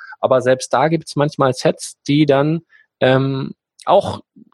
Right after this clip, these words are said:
Rendite bringen. Das ist dann aber eher sowas für, für so Flip-Geschäfte, beziehungsweise ist eher so kürzer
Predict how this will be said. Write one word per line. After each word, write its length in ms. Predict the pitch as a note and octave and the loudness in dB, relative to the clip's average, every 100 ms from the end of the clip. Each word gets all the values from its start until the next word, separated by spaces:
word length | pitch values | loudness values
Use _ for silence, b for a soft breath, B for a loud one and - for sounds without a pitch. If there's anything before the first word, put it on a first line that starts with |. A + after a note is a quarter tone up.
| - | -10
Rendite 500 | A#2 D3+ G#3 A#3+ D3 | -2 -2 2 2 2
bringen. 300 | F2+ F2 F2 | 0 -2 0
Das 160 | G2 A#2 | -2 -2
ist 200 | D3+ - | -6 -4
dann 100 | C#3 | -2
aber 220 | C3 B2+ | 0 2
eher 160 | C#3 C#3 | 2 2
sowas 340 | C3 B2+ B2+ | 2 2 0
für, 320 | - B2 A#2 | -4 0 0
für 180 | A2 B2+ | 0 -2
so 120 | A#2 | 0
Flip-Geschäfte, 840 | A2 - C#3 - G2 - F2+ - G2 | 0 0 -2 0 -4 -2 -4 -4 -6
beziehungsweise 580 | G#2 - A#2+ A2+ A2 | -6 -6 -6 -2 -2
ist 120 | G#2+ - | -2 -2
eher 120 | G2 | -2
so 200 | G2+ F#2 | -2 -6
kürzer 440 | - G#3+ - F#3 | -2 -2 0 0